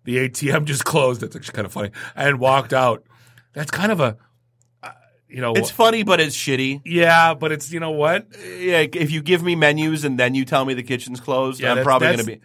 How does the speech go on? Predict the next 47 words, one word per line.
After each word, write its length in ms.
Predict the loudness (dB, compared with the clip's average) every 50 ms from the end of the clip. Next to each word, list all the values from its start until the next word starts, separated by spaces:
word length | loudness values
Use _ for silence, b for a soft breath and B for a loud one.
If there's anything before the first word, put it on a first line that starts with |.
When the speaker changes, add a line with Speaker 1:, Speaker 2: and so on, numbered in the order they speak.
| -6 -2
Speaker 1:
that's 220 | -2 0 0 0
on 140 | -2 -2 -2
you, 140 | -4 -8 -8
Tiffany. 360 | -8 -8 -8 -6 -6 -4 -2
Speaker 2:
Yeah, 360 | 2 4 6 6 6 6 4
yeah, 100 | 4 2
Speaker 1:
Yeah. 300 | 2 2 4 2 2 0 -2
Speaker 2:
yeah, 180 | -2 -2 0 0
it 100 | 0 -2
probably 340 | -2 -2 -2 -2 -2 -4 -6
is. 180 | -6 -8 -12 _ b b b b b b b
Um, 800 | 2 4 6 6 6 4 4 4 2 2 0 -2 -4 -8 -12 _ _ _ _ _ -20 _ -4
uh, 240 | 0 2 2 2 2 4
I 200 | 4 4 4 4
S. 580 | 2 2 0 0 0 -2 -4 -8 -12 -12 -14 _ _ _ _
I, 200 | -4 -4 -4 -2
I 140 | -2 -2 -2
love 200 | 0 2 0 0
people 220 | 0 -2 -4 -4 -4
that 80 | -2
go 120 | 0 0 2
by 140 | 2 2 2
Speaker 1:
Is. 60 | 2
Speaker 2:
initials. 400 | 2 0 -2 -2 -4 -4 -6 -6
Uh, 60 | -2
I, 460 | 0 0 2 2 2 2 2 2 0 0
I 220 | 2 2 4 4 4
S, 480 | 2 2 2 2 2 0 -2 -6 -10 -6
uh, 160 | -2 -2 0 0
or 80 | 0
just 220 | -2 -4 -8 -4 2
I's. 420 | 4 4 4 4 2 0 -2 -6 -6
I 420 | 0 2 2 2 2 2 0 -2 -4
from 340 | -4 -4 -4 -4 -4 -6 B B B B B B B
West 340 | 0 0 0 0 -2 -8 -8
Bloomfield. 480 | -4 -2 -2 -2 -2 -4 -8 -10 -6
West 260 | 0 2 2 2 2 2
Bloomfield. 840 | 4 4 6 6 6 4 2 0 -2 -6 -6 -6 -8 -12 -14 -18 -20
I 140 | -20 -20 -14
believe 200 | -8 -6 -4 -4
they 100 | -4 -4
talk 180 | -4 -4 -6 -4
like 180 | -4 -4 -4 -2
this 260 | 0 -2 -2 -2 -4 -8
in 60 | -10
West 180 | -12 -12 -14
Bloomfield. 400 | -14 -14 -14 -14 -14 -14 -16 -16